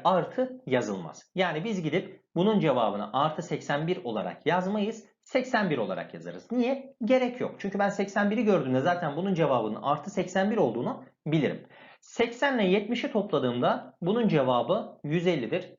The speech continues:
derim. Peki ikiden fazla sayıları toplayacağımız zaman nasıl yapacağız hocam?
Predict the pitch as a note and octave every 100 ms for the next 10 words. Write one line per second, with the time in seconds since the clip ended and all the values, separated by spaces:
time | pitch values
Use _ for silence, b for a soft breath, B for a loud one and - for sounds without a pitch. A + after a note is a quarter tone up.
0 | - G#2 C3 B2+ - - - B B _
1 | C#4+ D#4 - - - D#3+ A3 B3 D#4 -
2 | A#3 A3+ B3+ A#3 G#3+ A#3 C4+ A3+ G#3+ G#3+
3 | G#3+ A3+ A#3+ G#3+ G3 C#3 A2 G#2+ G2+ G#2
4 | G2 F#2 E2+